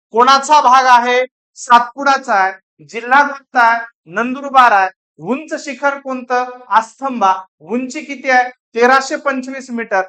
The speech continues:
थंड हवेचं ठिकाण कोणतं आहे? तोरणमाळ. पठार कोणता आहे? तोरणमाळ. दिशा कोणती आहे? वायव्य किंवा त्याला उत्तर म्हणण्यात तरी काही अडचण नाहीये.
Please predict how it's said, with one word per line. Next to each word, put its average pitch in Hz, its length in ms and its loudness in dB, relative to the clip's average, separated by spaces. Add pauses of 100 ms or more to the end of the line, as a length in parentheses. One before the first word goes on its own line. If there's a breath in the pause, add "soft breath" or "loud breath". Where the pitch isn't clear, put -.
(300)
थंड 277 220 2
हवेचं 277 360 2
ठिकाण 262 400 -4
कोणतं 247 320 -4
आहे? 240 320 2
तोरणमाळ. 254 880 0 (340)
पठार 254 380 2
कोणता 262 340 -2
आहे? 240 460 0
तोरणमाळ. 240 640 0 (280)
दिशा 240 380 -2
कोणती 262 420 -4
आहे? 233 420 -2
वायव्य 226 560 2 (340)
किंवा 269 300 0
त्याला 285 260 -2
उत्तर 269 360 -8
म्हणण्यात - 520 -20
तरी 262 100 -14
काही 226 280 -4
अडचण 196 440 -6 (220)
नाहीये. 185 400 -8